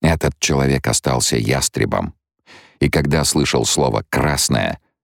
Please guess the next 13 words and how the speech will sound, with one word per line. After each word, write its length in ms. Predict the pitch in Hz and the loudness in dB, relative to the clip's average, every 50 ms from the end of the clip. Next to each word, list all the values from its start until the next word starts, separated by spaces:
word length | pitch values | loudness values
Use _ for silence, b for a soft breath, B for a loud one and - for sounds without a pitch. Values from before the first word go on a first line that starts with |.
| _ _ _ _ | _ _ _ _
то 100 | - - | -4 -2
представлял 580 | - - - - - - - 65 62 64 62 - | 0 0 0 -2 -2 -2 0 0 2 2 2 2
не 120 | 58 60 - | 2 0 0
прекрасный 560 | - - - - - 78 73 - - - - | 0 -2 -2 -2 0 -2 0 0 -2 -2 -2
цветок, 640 | - - - - 101 - _ - - - - - - _ _ _ _ _ _ _ _ _ _ - | -2 -2 -4 -4 -6 -6 _ -2 -4 -2 -4 -8 -20 _ _ _ _ _ _ _ _ _ _ 0
но 140 | 69 67 65 | 0 0 0
кровь. 440 | - - - 62 64 57 - - - _ _ _ _ _ _ _ _ _ _ _ _ _ _ _ _ _ _ _ _ _ _ _ _ _ - | 0 -2 0 0 0 -2 -4 -8 -14 _ _ _ _ _ _ _ _ _ _ _ _ _ _ _ _ _ _ _ _ _ _ _ _ _ 0
"Ты 120 | 156 156 | 0 0
вдруг 300 | 131 123 143 147 - - | 2 2 2 0 2 2
очень 300 | 151 143 - - 139 135 | 0 0 2 2 2 2
притихла", — 600 | - 139 139 - - - 98 - - 80 73 64 - _ _ _ _ - | 2 0 -2 0 0 -2 0 0 0 -2 -2 -4 -6 _ _ _ _ -8
сказала 480 | - - - 80 78 - 60 57 50 | -4 -2 0 0 0 0 0 0 -2
Кханима. 560 | - - - 71 64 62 60 55 53 95 85 | -4 -4 -2 0 2 2 2 2 0 -2 -4